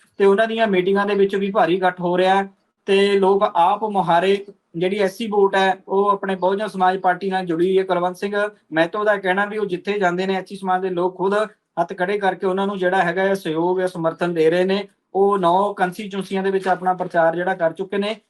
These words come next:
ਇਹ, ਇਹ ਮਤਲਬ ਇਹ ਸ਼੍ਰੋਮਣੀ ਅਕਾਲੀ ਦਲ, ਕਾਂਗਰਸ, ਬੀਜੇਪੀ,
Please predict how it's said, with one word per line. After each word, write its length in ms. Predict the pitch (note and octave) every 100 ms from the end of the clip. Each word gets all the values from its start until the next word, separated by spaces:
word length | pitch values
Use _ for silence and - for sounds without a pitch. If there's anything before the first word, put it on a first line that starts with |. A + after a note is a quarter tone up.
| _ F3+
ਇਹ, 240 | F#3+ G#3 G3+ -
ਇਹ 80 | F3+
ਮਤਲਬ 340 | F3+ G3 G3+
ਇਹ 140 | G3+ G3
ਸ਼੍ਰੋਮਣੀ 400 | F#3+ F3+ G3 G3
ਅਕਾਲੀ 280 | F#3 F#3+
ਦਲ, 260 | G3 G3+ G3+
ਕਾਂਗਰਸ, 520 | F3 E3+ F3+ G3 F#3+
ਬੀਜੇਪੀ, 680 | E3 F3 F#3+ G3 G3 G3+